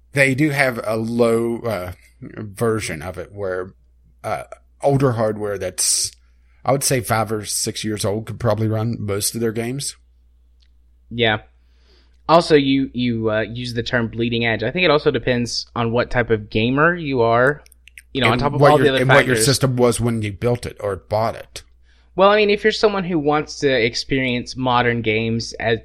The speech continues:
Speaker 2: the best that they can be, what's gonna be obsolete for you is gonna be what's, you know, six months, a year old, you know, at tops. And then you need to move on if your goal is to just be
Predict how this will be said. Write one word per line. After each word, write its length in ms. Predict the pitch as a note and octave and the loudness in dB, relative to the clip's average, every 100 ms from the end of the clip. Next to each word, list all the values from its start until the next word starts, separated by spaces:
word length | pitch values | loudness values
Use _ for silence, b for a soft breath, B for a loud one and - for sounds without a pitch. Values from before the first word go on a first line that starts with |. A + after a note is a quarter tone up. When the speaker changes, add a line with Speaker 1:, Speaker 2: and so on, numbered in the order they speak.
| - | -6
Speaker 2:
the 80 | |
best 380 | A#2 B2+ A#2+ - | -4 0 0 0
that 100 | A#2 | -4
they 140 | A#2 A2 | -2 -2
can 180 | G#2+ | -4
be, 400 | G#2+ C#3+ A#2+ G#2+ b b b b b _ | 2 2 2 0 b b b b b _
what's 280 | D3+ D3+ - | 2 2 4
gonna 120 | D3 | 2
be 120 | C3+ | 4
obsolete 540 | B2+ - B2+ C3 D#3+ | 2 2 -4 -2 -4
for 100 | - | -6
you 240 | A#2+ G#2 G2+ | -6 -4 -4
is 120 | G#2 | -4
gonna 180 | A2+ G#2+ | -4 -4
be 140 | A2 | -4
what's, 360 | A2 A2+ G#2+ - | -2 -2 -2 -4
you 60 | |
know, 140 | G#2 D#2 | -6 -6
six 340 | - C#3+ - | -2 -2 -2
months, 480 | A#2 A2+ - - - - | -2 -4 -6 -12 -14 -2
a 80 | A#2 | -2
year 340 | G#2+ A#2+ A2+ | 0 2 4
old, 460 | A2+ A#2+ F#2+ - - _ _ _ _ _ - | 4 0 -4 -10 -20 _ _ _ _ _ -6
you 160 | B2 | -2
know, 200 | G2+ F#2 - - | -2 -6 -10 -8
at 180 | G#2+ - | -8 -4
tops. 560 | - B2 D#2+ - - | 0 0 0 -6 -8
And 140 | A#2 A2+ | -4 -2
then 100 | A2 | 0
you 160 | A#2+ | -2
need 200 | A2+ A#2 | -2 -2
to 80 | G#2+ | -4
move 240 | A2+ A2+ | -4 -2
on 280 | A2+ C#3+ G#2 | 0 0 -2
if 220 | G2+ - | -6 -10
your 160 | A2 G#2+ | -10 -10
goal 640 | A#2 A#2+ A#2 A2+ G#2 A2+ _ _ _ _ _ | -4 2 4 4 0 -6 _ _ _ _ _
is 300 | - A2+ F#2 | -2 0 -2
to 200 | - A2+ | 0 0
just 340 | A2 A#2 A2 A2 | 2 -2 -2 -2
be 360 | A2+ G#2+ G#2 | -2 -2 -6